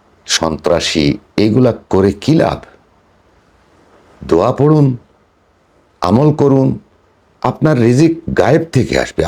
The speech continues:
আল্লাহর পক্ষ থেকে আসবে। আল্লাহ রাব্বুল আলামিন রিজিক দান করবেন, আর এটা আল্লাহ অঙ্গীকার করেছেন।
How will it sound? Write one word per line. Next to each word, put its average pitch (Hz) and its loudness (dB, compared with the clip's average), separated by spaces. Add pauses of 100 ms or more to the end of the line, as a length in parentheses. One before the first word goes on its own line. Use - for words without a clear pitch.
আল্লাহর 135 2
পক্ষ - -4 (140)
থেকে 117 -4 (100)
আসবে। - -10 (720)
আল্লাহ 143 2
রাব্বুল 147 4
আলামিন 147 2 (640)
রিজিক 117 2 (140)
দান 65 -2 (120)
করবেন, 64 -4 (380)
আর 104 -2 (160)
এটা 120 0 (180)
আল্লাহ 127 2 (380)
অঙ্গীকার 113 2 (100)
করেছেন। - -8